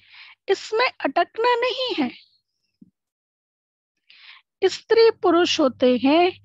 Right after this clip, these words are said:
तो पहले एक दो को जानते भी नहीं हैं, फिर जब दोनों की सगाई होती है, फिर कोई साठ, स-, सत्तर वर्ष भी इकट्ठे रहते हैं,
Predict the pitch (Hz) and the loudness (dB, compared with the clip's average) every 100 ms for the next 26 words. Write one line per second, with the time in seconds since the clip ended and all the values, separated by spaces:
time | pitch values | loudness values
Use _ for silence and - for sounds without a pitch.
0 | - - - 320 - 285 285 320 381 - | -20 -20 -6 -6 -2 0 2 2 0 -4
1 | - 403 453 - 285 254 302 - 359 247 | -2 0 0 -2 -4 -2 -4 -4 -6 -4
2 | 254 233 233 294 285 349 392 339 330 320 | -6 -6 -6 -6 -4 -6 -8 -10 -10 -12
3 | 320 - - _ _ _ _ _ _ _ | -14 -16 -20 _ _ _ _ _ _ _
4 | _ _ _ _ _ _ _ _ _ _ | _ _ _ _ _ _ _ _ _ _
5 | - - _ - 508 453 480 466 302 269 | -20 -20 _ -2 -2 0 -2 -4 -4 -4
6 | 294 453 554 - 466 - - 269 254 339 | -2 -2 -2 0 -2 -2 -6 -4 -2 -2
7 | 480 415 262 - 254 226 247 - _ _ | -2 -6 -10 -12 -16 -16 -20 -20 _ _
8 | _ _ _ _ _ _ _ _ _ _ | _ _ _ _ _ _ _ _ _ _
9 | _ _ _ - 539 523 508 494 - 427 | _ _ _ -10 -4 -2 0 -2 -2 0
10 | 440 415 - 392 370 415 403 - - - | 0 -2 -2 -2 -2 -4 -6 -10 -16 -6
11 | 359 - - 330 _ 392 381 302 294 320 | -6 -6 -8 -10 _ -4 -4 -4 -6 -6
12 | - - 403 - - 247 - 311 339 330 | -10 -8 -8 -8 -14 -14 -10 -10 -8 -10
13 | - 339 302 302 - _ _ | -10 -14 -12 -14 -16 _ _